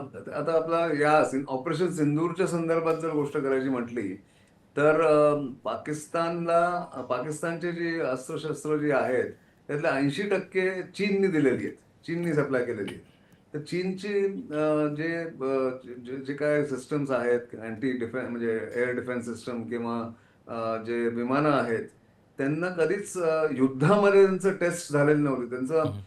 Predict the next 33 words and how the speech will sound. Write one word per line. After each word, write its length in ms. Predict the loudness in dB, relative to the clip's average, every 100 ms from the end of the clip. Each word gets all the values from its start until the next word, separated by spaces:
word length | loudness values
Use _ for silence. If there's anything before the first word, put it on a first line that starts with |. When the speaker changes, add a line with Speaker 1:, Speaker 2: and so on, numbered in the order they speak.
| -18 _
Speaker 1:
त्यांची 200 | -4 -2
परीक्षा 360 | 4 4 6 2
युद्धात 320 | 2 4 2 2
कधीच 200 | 2 2
झालेली 260 | 0 0
नव्हती, 320 | -2 -2 -2 2
ते 100 | 2
युद्धामध्ये 460 | 4 4 4 0
कधी 120 | -2
डिप्लॉय 400 | 0 0 4 4
केले 180 | 6 4
गेले 160 | 4 0
नव्हते, 360 | -2 -6 -8 -16 _ _ -12
ते 40 | -4
पहिल्यांदा 440 | 2 4 4 2
डिप्लॉय 340 | 0 0 0 2
केले 200 | 0 -2
गेले. 220 | -4 -10 -16 _ _ 0
पण 120 | 2
आपण 340 | 2 0 2
जर 140 | 2 4
बघितलं 440 | 4 2 -2 -4
की 180 | -2 -2
आठ, 380 | 2 4 4 2 -6 -18 _ _ -8
अ, 480 | 0 2 4 2 0 -8 -16 _ _ _ -2
टेररिस्ट 600 | 2 2 0 -4 -4 -2
अतिरेकी 960 | 0 -2 -2 -2 -4 -4 -4 -2 -2 -2
संघटनांच्या 760 | -2 -2 -2 0 0 0 0
हेडक्वार्टर्सवरती 1120 | 0 -2 -2 0 0 0 -4 0 0 0 -4 -12 -14 -10
अचूकपणे, 640 | 0 2 2 0 2 2 0 -6 _ _ _
अ, 240 | -4 0 2
वार 240 | 6 4
करणं 360 | 4 2 0